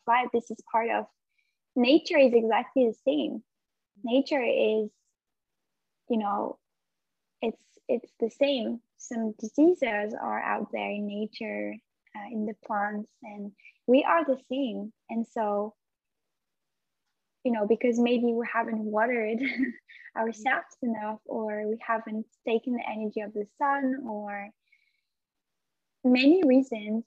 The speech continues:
but it's really part of the ecosystem I was talking about, is that we,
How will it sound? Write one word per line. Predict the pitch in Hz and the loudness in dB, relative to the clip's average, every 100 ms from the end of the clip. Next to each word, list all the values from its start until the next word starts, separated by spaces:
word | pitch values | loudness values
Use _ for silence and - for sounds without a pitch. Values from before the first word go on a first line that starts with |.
| _ | _
but | 220 208 214 - - _ _ _ _ _ _ _ _ _ _ _ _ _ _ _ _ _ - - | -2 -2 -2 -8 -20 _ _ _ _ _ _ _ _ _ _ _ _ _ _ _ _ _ -16 -6
it's | 254 - | -4 2
really | 302 311 | 4 4
part | - 262 | 2 0
of | 247 | 2
the | 226 220 - - 277 | 0 -2 -4 -2 -2
ecosystem | 269 233 226 294 294 294 233 | 0 -2 2 0 0 -4 -4
I | |
was | 220 220 - | -6 -8 -8
talking | 226 - 233 | -8 -6 -8
about, | 220 220 226 | -2 -2 -4
is | 233 240 | -6 -2
that | 226 233 | -2 -2
we, | 233 214 | -2 -4